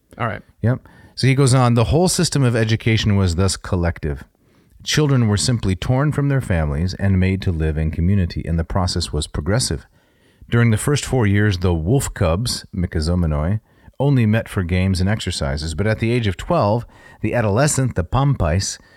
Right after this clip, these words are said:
Speaker 2: had to be made tougher and was obliged to leave home and go to a boarding school, i e the barracks.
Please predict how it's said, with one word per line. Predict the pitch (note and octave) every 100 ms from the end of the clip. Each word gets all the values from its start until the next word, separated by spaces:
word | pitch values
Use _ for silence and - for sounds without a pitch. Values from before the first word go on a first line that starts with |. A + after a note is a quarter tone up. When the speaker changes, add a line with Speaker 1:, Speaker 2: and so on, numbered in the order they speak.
| _
Speaker 2:
had | B2 A#2+
to | G#2
be |
made | G2+ F#2+ F2
tougher | - C#3 - D#3+ - _ -
and | F#2
was | F2 F2+
obliged | E2 F#2+ G2 G2+ -
to | F#2
leave | F2+ A#2 -
home | A#2+ G2+ G2+
and | G#2 F2
go | F2+
to | -
a | E2
boarding | D#2+ G2 F#2+
school, | F2 - F2 D#2+
i | D#2
e | D2+ E2+
the | D#2
barracks. | C#2 E2+ E2+ D#2+